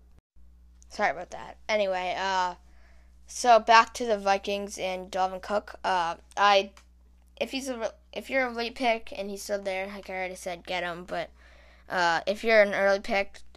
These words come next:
I suggest you don't get him. Um, so now, uh, we have, we have a couple other running backs that I have to get, um,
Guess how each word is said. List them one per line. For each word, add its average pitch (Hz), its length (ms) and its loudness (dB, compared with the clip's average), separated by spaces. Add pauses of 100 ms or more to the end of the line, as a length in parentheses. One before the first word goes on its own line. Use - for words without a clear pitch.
I 185 260 -2
suggest 185 580 -10
you 170 60 -12
don't 180 260 -10
get 180 180 -6
him. 190 180 -6 (1160)
Um, 190 500 4
so 226 400 2
now, 285 500 4 (360)
uh, 196 520 0 (960)
we 233 200 -2
have, 220 1200 0 (1200)
we 233 100 0
have 269 120 0
a 269 40 -6
couple 233 280 -6
other 196 220 -4
running 185 300 -14
backs 180 460 -12
that 190 100 -12
I 185 60 -14
have 185 180 -14
to 185 300 -12 (300)
get, 196 260 -8 (280)
um, 196 680 -12